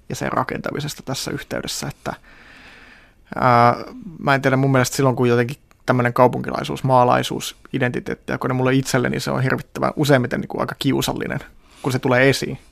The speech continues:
Siis varmasti semmonen on jossain, mut silloin, kun sitä jotenkin tietoisesti ajatellaan, niin, niin se tilanne on joko se, että sä oot väärässä paikassa,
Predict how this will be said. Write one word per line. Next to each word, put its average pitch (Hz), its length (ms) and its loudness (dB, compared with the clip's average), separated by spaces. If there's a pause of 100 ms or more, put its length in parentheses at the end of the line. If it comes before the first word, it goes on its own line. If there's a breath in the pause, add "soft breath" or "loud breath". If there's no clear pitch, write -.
Siis - 180 -6
varmasti 131 320 4
semmonen 131 320 -2
on 147 180 6
jossain, 120 400 -2
mut - 100 -10
silloin, 139 160 0
kun 123 80 -6
sitä - 120 -2
jotenkin 127 260 -2
tietoisesti 131 460 2
ajatellaan, 113 600 2
niin, - 120 -6
niin - 100 -12 (420 loud breath)
se 135 120 -6
tilanne 151 300 8
on 123 80 4
joko 131 220 2
se, 135 120 -4
että 131 120 -6
sä 135 60 0
oot 127 120 -4
väärässä 135 440 4
paikassa, 147 460 2